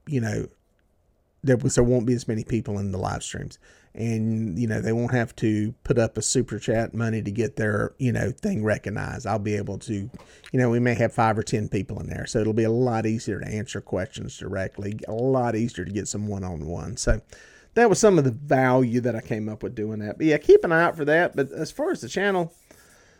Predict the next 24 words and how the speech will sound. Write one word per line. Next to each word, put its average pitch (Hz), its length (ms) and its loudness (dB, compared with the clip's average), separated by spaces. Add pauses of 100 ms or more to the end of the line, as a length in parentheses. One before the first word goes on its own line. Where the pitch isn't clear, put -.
(260)
videos 185 440 8
are 196 40 6
gonna 180 140 2
stay 170 240 2
the 165 80 2
same. 165 580 2
Uh, 127 340 2
the 127 120 -2
shorts 165 480 -2
are 170 80 -2
gonna 156 180 -4
stay 147 280 2
the 139 100 -2
same. 139 380 0
Some 139 240 0
of 127 80 4
y'all 127 180 4
love 123 220 6
'em, 139 160 -2
some 127 200 -2
of 120 140 -2
you 139 80 -4
hate 120 300 0
'em. 127 180 -2